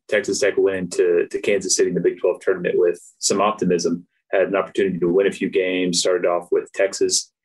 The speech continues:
um, there in the quarterfinals, and then an opportunity to advance and potentially, um, solidify their presence as an N C A A tournament team and also potentially improve upon seeding. Uh, it was interesting when we got to Kansas City,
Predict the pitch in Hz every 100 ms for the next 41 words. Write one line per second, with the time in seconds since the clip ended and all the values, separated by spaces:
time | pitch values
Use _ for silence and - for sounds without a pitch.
0 | _ - - 87 85 82 87 95 95 90
1 | 90 107 104 92 - 92 92 90 87 90
2 | 90 87 87 - _ - 95 90 - -
3 | 92 90 87 92 - 104 147 127 90 -
4 | 95 - 95 90 87 87 _ _ _ -
5 | 87 85 85 - 107 113 117 117 101 98
6 | 92 87 - 98 95 92 - - - -
7 | 92 90 92 92 85 - - 92 87 -
8 | 98 90 90 90 - 92 87 90 - 92
9 | - 92 87 87 98 90 87 87 85 -
10 | 104 104 101 98 _ _ _ - - -
11 | 110 101 110 107 131 - 95 92 92 90
12 | 87 107 110 - 98 95 90 90 - 95
13 | 92 90